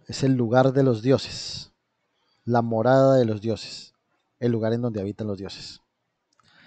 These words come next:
O sea que ellas, eh, cuando dice que las musas olímpicas, o sea,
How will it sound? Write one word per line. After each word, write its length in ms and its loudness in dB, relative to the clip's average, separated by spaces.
O 80 -14
sea 140 0
que 360 -2
ellas, 500 0
eh, 320 -10
cuando 240 -8
dice 180 -6
que 80 -2
las 160 0
musas 300 -2
olímpicas, 420 -2
o 40 -10
sea, 260 -8